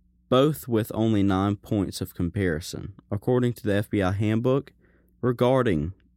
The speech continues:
fingerprint identification, there must be twelve points of comparison to indicate positive identification. In the case of Herron's point of comparison,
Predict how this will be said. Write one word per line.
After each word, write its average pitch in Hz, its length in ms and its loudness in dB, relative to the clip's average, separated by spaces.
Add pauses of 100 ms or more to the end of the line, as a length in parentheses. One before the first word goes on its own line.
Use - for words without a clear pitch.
(300)
fingerprint 95 520 0
identification, 92 960 -2 (380)
there 139 160 4
must 139 380 4
be 131 140 2
twelve 123 420 0
points 87 500 -2 (240)
of 98 260 -2
comparison 101 760 -2
to 101 360 0
indicate 120 540 0
positive 98 580 -2
identification. 87 960 -2 (800)
In 113 340 2
the 101 120 -2
case 123 380 0
of 92 140 0
Herron's 123 440 0
point 92 320 -2
of 90 100 -4
comparison, 92 680 -2